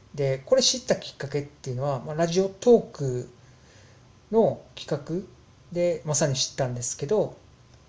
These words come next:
うん、なんか多分期間限定の番組なんかも配信されていて、そう、そこで知って、まあ、漫画とテレビアニメを結構見てました。は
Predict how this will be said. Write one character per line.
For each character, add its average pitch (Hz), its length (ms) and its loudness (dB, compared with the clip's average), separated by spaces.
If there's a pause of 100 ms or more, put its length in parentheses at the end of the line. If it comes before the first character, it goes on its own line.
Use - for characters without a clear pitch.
(100)
う 127 40 -10
ん、 123 180 -12 (540)
な 269 100 0
ん - 20 -10
か - 80 -4
多 135 100 -8
分 - 100 -18
期 - 120 -8
間 214 300 0
限 190 240 0
定 165 300 -2
の 151 340 -4 (440)
番 147 280 -4
組 147 180 -2
な 135 80 -2
ん 123 80 -4
か 120 140 -10
も 120 100 -10
配 139 240 -2
信 131 300 -4
さ 131 160 -6
れ 131 80 -8
て 135 160 -6
い 127 80 -8
て、 147 400 -2 (340)
そ - 140 -10
う、 - 20 -10
そ 208 140 -4
こ 277 100 -2
で - 240 -2 (220)
知 - 240 -2
っ - 20 -10 (320)
て、 196 320 -2 (420)
ま 143 100 -8
あ、 - 20 -4
漫 160 300 -2
画 151 100 0
と 147 400 -4 (180)
テ 175 140 -2
レ 180 120 2
ビ 175 160 -2
ア 185 80 0
ニ 160 160 0
メ 123 200 -8 (400)
を 156 240 -2 (460)
結 - 180 -10
構 123 60 -10
見 123 100 -6
て 127 100 -6
ま 123 100 -6
し - 140 -8
た。 - 80 -16 (680)
は - 120 -20